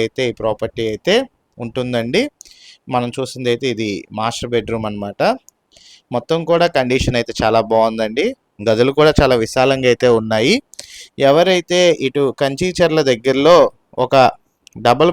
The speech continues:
బెడ్‌రూమ్ ఫ్లాట్ గురించి వెతుకుతున్నారో అలాంటి వాళ్ళకి ఈ ప్రాపర్టీ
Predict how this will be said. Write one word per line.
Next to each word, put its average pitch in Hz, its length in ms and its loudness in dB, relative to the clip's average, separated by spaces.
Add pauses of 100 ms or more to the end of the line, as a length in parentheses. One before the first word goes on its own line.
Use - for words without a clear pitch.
బెడ్‌రూమ్ 156 400 2
ఫ్లాట్ 139 360 6 (100)
గురించి 143 320 -2
వెతుకుతున్నారో 131 720 0 (680)
అలాంటి 190 480 2
వాళ్ళకి 147 500 0 (280)
ఈ - 20 -4 (140)
ప్రాపర్టీ 131 540 -2